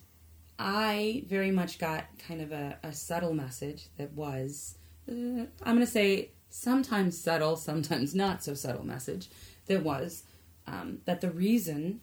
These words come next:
that you would be monogamous would be because you can't handle your jealousy. That's the only reason for a person to be monogamous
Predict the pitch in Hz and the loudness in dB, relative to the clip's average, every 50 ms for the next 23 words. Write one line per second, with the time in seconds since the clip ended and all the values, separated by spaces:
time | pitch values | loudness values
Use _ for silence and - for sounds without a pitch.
0 | - - - 147 - - 185 180 190 180 - 180 165 170 190 208 214 190 - 156 | -12 -10 -10 -8 -4 -2 0 0 0 0 0 0 2 2 4 4 4 2 0 -2
1 | - 175 170 175 185 190 190 - - - - - - - - - - - 180 175 | -6 -6 -6 -4 -4 -6 -6 -8 -12 -14 -18 -20 -20 -20 -20 -14 -10 -8 -8 -6
2 | - 170 160 160 156 156 151 151 - - - 170 170 175 202 180 - 175 165 156 | -4 -4 -2 0 0 -2 -2 -4 -6 -6 -4 -4 -2 -2 -4 -4 -4 -6 -6 -6
3 | 147 151 143 139 143 143 143 139 139 135 135 95 92 - - - - - - - | -6 -6 -6 -4 -4 -4 -4 -4 -6 -6 -6 -8 -10 -10 -14 -16 -16 -16 -18 -20
4 | - - - - - - - - - - - - - - - 160 175 175 165 180 | -20 -16 -10 -8 -6 -6 -6 -6 -8 -10 -12 -16 -20 -12 -4 0 2 4 6 6
5 | 202 220 214 196 180 170 156 143 139 147 143 139 135 - 147 139 - - 147 143 | 8 8 8 6 6 4 2 0 0 -2 -2 -4 -2 -4 -6 -4 -4 -4 -6 -4
6 | - - 147 139 135 - 147 147 147 139 143 135 127 127 - - - - - - | -4 -4 -4 -4 -4 -4 -6 -4 -4 -2 -2 -2 -4 -4 -6 -8 -8 -8 -8 -8
7 | - - - | -10 -12 -14